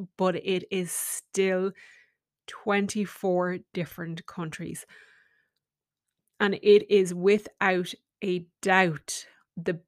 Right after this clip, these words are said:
biggest compliment that could be given to me this year. To be the first day of the final month of twenty twenty-two, to finish off this year with that knowing ha-, is just,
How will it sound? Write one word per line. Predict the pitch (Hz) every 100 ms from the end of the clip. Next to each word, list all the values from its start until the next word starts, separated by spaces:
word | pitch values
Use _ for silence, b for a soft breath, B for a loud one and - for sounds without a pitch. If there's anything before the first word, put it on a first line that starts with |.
| -
biggest | 214 226 220 -
compliment | - - 208 185 180 156 160
that | 170 170
could | - 185
be | 175
given | 175 170 180
to | 170 196
me | 156 160
this | 156 165 -
year. | - - - b b b b b b b b -
To | - 196 185
be | 196 190 185
the | 190 185
first | - - 208 220 - -
day | 190 180
of | - 170
the | 185
final | 170 - 185 190 208
month | 196 175 185 - - 185
of | 165
twenty | - - 175 170
twenty-two, | 180 190 175 175 - 165 156 185 B B B
to | - 190
finish | - 208 208 208 - 196
off | 185 180 - 190
this | 190 196 -
year | 185 175 165 170 b b b -
with | 185 175 202 -
that | 202
knowing | 180 185 175 156 170 214 226 b b b _ _ _ _ _ _ _ _ _ _ _ _
ha-, | - - 190
is | - 185 147
just, | - 180 - - - -